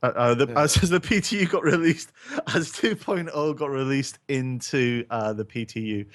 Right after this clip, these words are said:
Speaker 1: Um,
Speaker 2: Mm-hmm.
Speaker 1: and, uh, y-, you and I got very lucky. We actually managed to get in. We didn't fully realize that until after the stream.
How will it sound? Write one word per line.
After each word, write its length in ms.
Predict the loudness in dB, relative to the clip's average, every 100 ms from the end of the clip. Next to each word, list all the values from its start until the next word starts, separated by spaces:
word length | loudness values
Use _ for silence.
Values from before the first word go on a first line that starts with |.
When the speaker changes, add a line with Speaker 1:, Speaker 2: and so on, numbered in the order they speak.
| -20 -20 -20 -20 0
Speaker 1:
Um, 560 | 4 6 6 4 2 -4
Speaker 2:
Mm-hmm. 140 | -6
Speaker 1:
and, 580 | -4 -2 0 0 -2 -6 -6
uh, 400 | -2 2 4 2 -2
y-, 160 | -10 -18 -20 -20 -20 _ -20 -20 -18 -6
you 220 | 0 2
and 120 | 4
I 300 | 2 2 0 -6 -18 -12
got 300 | 0 2 2
very 280 | 2 2 4
lucky. 420 | 2 0 -2 -8
We 160 | -4 0
actually 480 | 2 0 -6 -8 -6
managed 420 | -6 -6 -8 -12
to 60 | -8
get 320 | -6 -6 -6
in. 160 | -8 -6
We 80 |
didn't 540 | -4 -4 -4 -8 -12 -16
fully 280 | -6 -4 0
realize 440 | 0 2 0 -2
that 160 | -4 -2
until 280 | -6 -4
after 300 | -2 -2 -4
the 100 | -10
stream. 400 | -10 -4 -2 -2